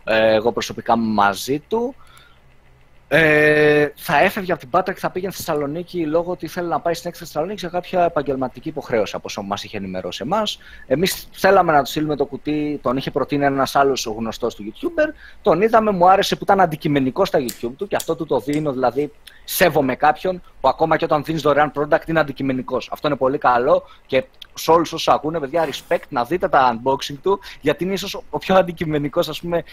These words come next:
στα unbox. Όλοι οι άλλοι τα, τα παίρνουνε και ένα δωρεάν product, οπότε το σέβονται περισσότερο. Είναι πολύ αντικειμενικός αυτό που κάνει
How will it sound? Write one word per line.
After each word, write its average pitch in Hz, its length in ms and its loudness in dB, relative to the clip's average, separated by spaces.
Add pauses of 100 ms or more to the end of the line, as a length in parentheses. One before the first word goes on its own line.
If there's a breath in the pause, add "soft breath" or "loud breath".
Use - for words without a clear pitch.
στα 143 300 4
unbox. 143 80 0 (120)
Όλοι 143 140 0
οι 147 40 4
άλλοι 147 280 2 (480)
τα, - 260 0
τα 135 120 0 (560)
παίρνουνε 170 260 4
και 156 100 -2
ένα 156 140 2
δωρεάν 147 340 -2
product, 156 220 -4
οπότε 147 200 -10
το - 60 -12
σέβονται 151 280 -4
περισσότερο. 135 420 -4
Είναι 165 80 -4
πολύ 170 200 -2
αντικειμενικός 143 500 -6
αυτό 143 160 -16
που - 60 -20
κάνει 370 180 -4